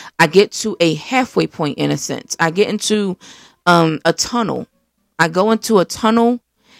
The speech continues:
and at the halfway point of that tunnel, it, it, um, it says, I don't even know if it was a halfway point. I would say, like, a little bit after, so it might have been, like, a quarter way into the tunnel. I'm, I'm, s-,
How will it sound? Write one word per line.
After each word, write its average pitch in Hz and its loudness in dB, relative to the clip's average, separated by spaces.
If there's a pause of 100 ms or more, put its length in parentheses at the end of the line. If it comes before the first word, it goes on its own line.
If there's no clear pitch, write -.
(180)
and 175 2
at 170 2
the 165 0 (100)
halfway 240 0
point 233 -4
of 196 -6
that 175 0
tunnel, 160 -6 (1600)
it, 170 2 (120)
it, - -10 (100)
um, 165 2
it 180 2
says, 165 4 (520)
I 233 4
don't 302 4
even 302 0
know 262 2
if - 2
it - 2
was 214 2
a - 0
halfway 190 2
point. - 4
I 208 6
would 233 2
say, 226 2
like, 190 2
a - 2
little 208 4
bit 208 4
after, 165 4
so 165 -8
it - -4
might 214 2
have 233 0
been, 226 0
like, 185 -2
a 170 -12
quarter 160 0
way 139 -6 (520)
into 170 -2
the 156 -2
tunnel. - -4 (920)
I'm, 175 6
I'm, 170 2
s-, - -10